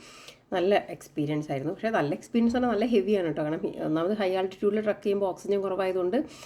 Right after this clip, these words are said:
നമ്മളിവിടെ അഗസ്ത്യകൂടം കയറിയ പോലെയൊന്നുമല്ല. അപ്പോൾ അന്ന് ഞങ്ങൾ അഗസ്ത്യകൂടമൊക്കെ കയറിയ ഒരു ടീമാണ്, ഉം, ആ, ട്രക്കിങ്ങിന് പോയത്. അപ്പോൾ ഞാൻ അവർ എന്നോട് "എങ്ങനെ ഉണ്ടെന്ന്?" ചോദിച്ചപ്പോൾ ഞാനും ചെയ്തിട്ടില്ലല്ലോ. അപ്പോൾ ഞാൻ പറഞ്ഞിരുന്നത്,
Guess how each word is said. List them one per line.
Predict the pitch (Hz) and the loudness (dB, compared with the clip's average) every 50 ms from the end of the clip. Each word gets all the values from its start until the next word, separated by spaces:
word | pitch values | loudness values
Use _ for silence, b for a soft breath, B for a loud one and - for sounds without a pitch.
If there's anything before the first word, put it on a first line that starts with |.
| B B B B B B - | B B B B B B 0
നമ്മളിവിടെ | 196 196 202 214 226 214 202 214 214 214 | 2 4 4 4 4 4 4 4 4 2
അഗസ്ത്യകൂടം | 196 202 - 196 - - 196 202 214 220 | 2 0 -2 -2 -2 0 0 0 0 0
കയറിയ | 208 190 185 185 | 0 0 2 0
പോലെയൊന്നുമല്ല. | 180 185 180 175 175 165 156 151 | 2 2 2 2 2 2 2 0
അപ്പോൾ | 151 175 | 0 0
അന്ന് | 170 170 196 | 0 2 2
ഞങ്ങൾ | 214 214 202 202 208 | 2 2 2 2 2
അഗസ്ത്യകൂടമൊക്കെ | 190 180 185 185 - - 185 196 196 196 - 214 | 2 0 -2 -4 -2 -2 0 2 2 0 -2 -2
കയറിയ | - - 190 185 196 196 | -4 -2 0 0 2 2
ഒരു | 190 185 196 | 2 0 0
ടീമാണ്, | 180 196 185 180 180 185 180 175 175 220 311 - - - - - - | 0 0 0 2 2 2 2 2 0 0 -2 -4 -10 -18 -20 -14 -10
ഉം, | - 214 196 185 170 | -8 -6 -4 -2 -2
ആ, | 156 151 156 151 | 0 0 -2 -2
ട്രക്കിങ്ങിന് | 147 - 185 175 - 170 160 151 | -4 -6 -6 -4 0 2 2 2
പോയത്. | 151 147 139 139 135 170 262 247 B B B B B B B B B | 2 0 -2 -2 0 -2 -2 -4 B B B B B B B B B
അപ്പോൾ | B - 196 | B 0 2
ഞാൻ | 196 180 180 190 | 4 4 4 4
അവർ | 208 214 214 226 240 240 - | 4 4 4 4 4 4 4
എന്നോട് | 202 208 208 208 | 2 2 4 4
"എങ്ങനെ | 220 202 202 214 226 | 4 4 4 4 2
ഉണ്ടെന്ന്?" | 226 208 214 214 226 | 2 2 2 2 2
ചോദിച്ചപ്പോൾ | 220 226 220 220 208 | 2 0 0 0 2
ഞാനും | 170 170 196 262 262 | 2 2 4 4 4
ചെയ്തിട്ടില്ലല്ലോ. | 294 233 233 233 233 226 175 151 147 | 4 4 2 2 0 0 0 0 0
അപ്പോൾ | 165 160 | 2 0
ഞാൻ | 160 165 185 190 | 0 0 0 -2
പറഞ്ഞിരുന്നത്, | 202 185 185 185 180 185 190 185 190 | -2 0 0 -2 0 0 0 0 0